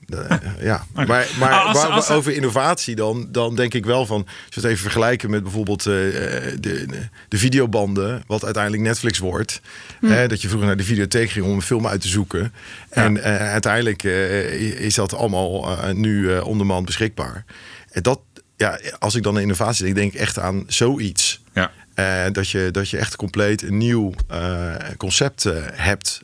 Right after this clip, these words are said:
Speaker 1: eh, voor het, eigenlijk hetzelfde product, eh, maar op een hele andere manier. En, eh, maar ja, eh, eh, dus zo zie je, er zijn verschillende innovatie, eh, eh, definities blijkbaar.
Speaker 2: Ja, oké. Nou, de, maar we hebben het ongeveer wel, eh,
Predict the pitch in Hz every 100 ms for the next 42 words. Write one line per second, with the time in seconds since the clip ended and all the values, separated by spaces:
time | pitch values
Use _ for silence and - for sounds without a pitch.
0 | - 85 50 - - - 110 90 - 135
1 | 90 87 113 95 87 95 92 110 - -
2 | - - - - - 104 101 101 107 107
3 | 117 123 127 104 107 110 120 143 87 76
4 | 101 98 95 95 90 95 90 92 87 -
5 | - 104 107 117 107 - - - - 57
6 | - 57 - - - 62 - 80 - -
7 | - - 107 101 104 104 110 87 110 95
8 | - 107 95 92 90 90 - 107 92 98
9 | 107 104 101 92 87 92 90 87 85 85
10 | 87 87 85 90 - 90 - 85 80 73
11 | - - - 131 - - 190 127 123 143
12 | 147 185 170 190 196 190 208 196 - 208
13 | 208 - 185 185 180 180 180 160 156 160
14 | 156 156